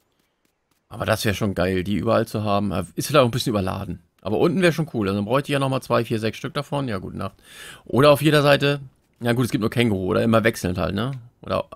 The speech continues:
auf der Vorder- und Hinterseite da die Dinger, die Buschdevils. Und hier und da Kängurus. Das wär natürlich auch cool. Vielleicht gibt's da noch mehr davon.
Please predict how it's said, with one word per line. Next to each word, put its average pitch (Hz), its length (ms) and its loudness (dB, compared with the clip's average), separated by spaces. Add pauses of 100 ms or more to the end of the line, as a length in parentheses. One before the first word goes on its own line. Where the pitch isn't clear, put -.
(120)
auf - 140 -12
der 110 220 4
Vorder- 110 380 2
und 101 80 0
Hinterseite 110 540 0
da 113 120 0
die 127 200 -2
Dinger, 156 340 -2
die 120 100 -10
Buschdevils. 123 540 -6 (460)
Und 104 100 -10
hier 110 140 2
und 104 100 0
da 101 140 4
Kängurus. 107 680 -2 (1040)
Das - 200 -14
wär 107 80 -2
natürlich 101 240 -2
auch - 140 -4 (120)
cool. 98 240 -4 (580)
Vielleicht 95 200 -6
gibt's - 120 -6
da 127 80 2
noch 123 100 0
mehr 127 180 0
davon. 82 340 -6